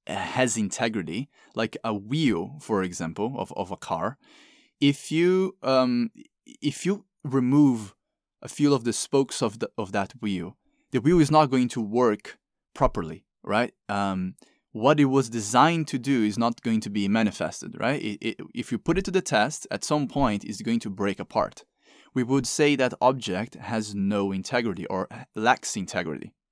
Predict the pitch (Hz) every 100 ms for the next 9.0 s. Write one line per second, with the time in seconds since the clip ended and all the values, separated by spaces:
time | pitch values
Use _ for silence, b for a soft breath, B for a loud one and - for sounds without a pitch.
0 | _ _ _ _ 95 101 113 b b b
1 | b - 110 104 104 _ _ - - 147
2 | 135 135 127 120 175 185 170 - 131 123
3 | 196 165 - 147 127 90 92 - - 110
4 | 110 117 - 117 110 - _ _ - 131
5 | 147 147 120 123 120 - - - 165 -
6 | 151 87 _ _ _ - 127 - - 123
7 | 156 - - - - 135 147 131 120 117
8 | - - - 156 - 120 98 95 139